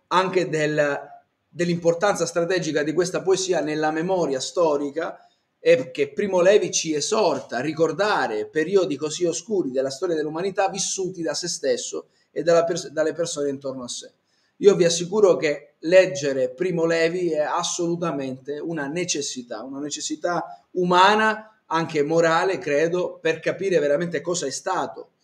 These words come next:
e cosa può tornare ad essere, laddove noi dimentichiamo quell'umanità, quella carità fraterna necessarie per impedire l'abominio, cosa può tornare ad essere. Eh, allora ve lo leggo, eh, rapidamente in spagnolo,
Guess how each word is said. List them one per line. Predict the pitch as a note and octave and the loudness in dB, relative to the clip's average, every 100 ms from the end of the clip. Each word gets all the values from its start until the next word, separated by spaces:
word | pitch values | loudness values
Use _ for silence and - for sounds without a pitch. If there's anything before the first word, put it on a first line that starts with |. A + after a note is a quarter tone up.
| _ _ - | _ _ -10
e | |
cosa | D3 A3 G#3+ | 0 2 2
può | F3+ G#3+ | 4 2
tornare | F#3+ F3+ G3+ E3+ | 2 0 0 2
ad | F3 | 4
essere, | F#3 E3 - A#2+ G#2+ _ _ | 4 2 -4 -6 -8 _ _
laddove | - D3+ F#3+ F3 | -8 0 2 2
noi | G3 F#3 | 4 4
dimentichiamo | D#3 D#3 D3+ D3+ F#3 F3+ D3+ C3+ | 2 -4 -6 0 2 2 0 -4
quell'umanità, | D#3 D3+ D3 D3 C#3+ F#3 - - - _ _ _ - | -4 -4 -4 -4 -2 0 0 -4 -16 _ _ _ -8
quella | C#3+ | -6
carità | C#3+ D#3+ D#3 F3 | 0 0 0 -2
fraterna | E3+ D#3 F3 D#3 C3+ B2+ - _ - | -2 0 2 2 -2 -6 -12 _ -12
necessarie | E3 E3+ E3 - G#3 F#3 C3+ A#2+ A2 - _ - | -4 -2 -2 -2 0 2 2 -2 -6 -12 _ -2
per | D#3+ | 0
impedire | D#3+ D#3 E3 F#3+ D#3 | 0 0 -4 0 0
l'abominio, | D#3 F#3 F3 C#3+ C#3+ | 2 0 0 -2 -2
cosa | C#3+ F#3 D#3+ C#3 | -4 -4 -4 -4
può | E3 D#3 - | -4 -6 -4
tornare | F#3 D#3 C3 A#2 B2 B2 _ _ | -4 -2 -6 -6 -8 -10 _ _
ad | - C#3+ | -6 -2
essere. | A#2+ - - A#2 A#2+ _ _ _ _ | -2 -4 -8 -10 -10 _ _ _ _
Eh, | D3 C#3+ C#3 | 0 2 2
allora | D3 A3 G3 | 2 4 4
ve | F3+ | 4
lo | G#3 | 6
leggo, | G#3+ F#3 D#3 D3 F#3+ A3+ B3 G#3+ D3+ D3 | 8 6 4 2 0 2 -2 -2 -2 0
eh, | C#3+ | 0
rapidamente | D#3+ D#3+ D#3 D3+ F3+ F3 C#3 | 0 0 0 0 0 -4 -4
in | C3+ | -8
spagnolo, | - C#3 D3+ D#3 C#3 F3+ B3+ | -6 -6 -2 -2 0 0 -2